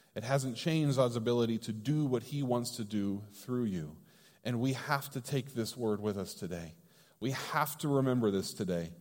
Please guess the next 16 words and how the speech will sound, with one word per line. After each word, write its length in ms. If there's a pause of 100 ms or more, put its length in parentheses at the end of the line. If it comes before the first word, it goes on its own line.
(480)
that 180
no 80
matter 240
what 400
struggle 440
is 100
going 320
on 180
out 220
there, 300 (640)
God 560
is 200
God, 500 (180)
and 160
his 300
promise 680